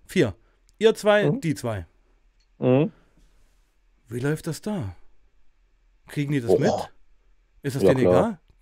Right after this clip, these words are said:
Speaker 1: Ach, echt, ja? Wie alt sind die denn so?
Speaker 2: Also unsere sind achtzehn, einundzwanzig.
Speaker 1: Okay, also schon junge Erwachsene.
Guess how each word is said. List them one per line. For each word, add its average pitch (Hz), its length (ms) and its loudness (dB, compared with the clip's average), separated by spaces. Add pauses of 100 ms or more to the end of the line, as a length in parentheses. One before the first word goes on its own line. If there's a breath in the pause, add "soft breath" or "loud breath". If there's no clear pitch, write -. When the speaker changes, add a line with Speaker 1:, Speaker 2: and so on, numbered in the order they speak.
(100)
Speaker 1:
Ach, - 160 -10
echt, 175 220 -6
ja? 165 180 -2
Wie 135 80 -2
alt 120 100 -8
sind 233 120 -2
die 233 80 -4
denn 113 140 -4
so? 110 220 -8 (1400)
Speaker 2:
Also 90 260 -2
unsere 110 260 2
sind 101 160 -2
achtzehn, 92 320 0
einundzwanzig. 107 720 -2
Speaker 1:
Okay, 135 320 -2
also 135 160 -6
schon 127 280 -6
junge 139 240 -2
Erwachsene. 120 460 -4